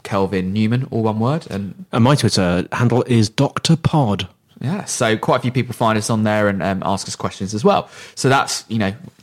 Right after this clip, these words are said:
Speaker 1: I'm, I'm probably shamefully addicted to Twitter, so
Speaker 2: Oh, I
Speaker 1: I'll
Speaker 2: am,
Speaker 1: always
Speaker 2: I
Speaker 1: be
Speaker 2: am.
Speaker 1: on there. So, yeah, um, so we've got a bunch of questions from a,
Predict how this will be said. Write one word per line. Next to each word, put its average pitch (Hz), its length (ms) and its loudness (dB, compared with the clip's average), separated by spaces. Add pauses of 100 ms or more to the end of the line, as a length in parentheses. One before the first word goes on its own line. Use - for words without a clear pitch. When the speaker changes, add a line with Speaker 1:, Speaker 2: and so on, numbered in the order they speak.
(140)
Speaker 1:
I'm, 104 240 0
I'm 98 320 -2 (460)
probably 101 280 -2
shamefully 92 460 -2
addicted - 480 -6
to 87 140 -6 (100)
Twitter, - 260 -8
so - 200 -2
Speaker 2:
Oh, - 20 2
I 104 60 2
Speaker 1:
I'll 101 60 2
Speaker 2:
am, 101 80 2
Speaker 1:
always 90 200 2
Speaker 2:
I 98 80 0
Speaker 1:
be 92 60 0
Speaker 2:
am. 90 60 -2
Speaker 1:
on - 40 -12
there. 90 160 -6 (440)
So, 190 180 4
yeah, 185 540 2 (100)
um, 165 400 2 (240)
so 165 180 2
we've 156 140 4
got 175 160 4
a - 20 2
bunch 175 240 0
of - 60 -8
questions 175 400 0
from 127 200 2
a, 110 680 2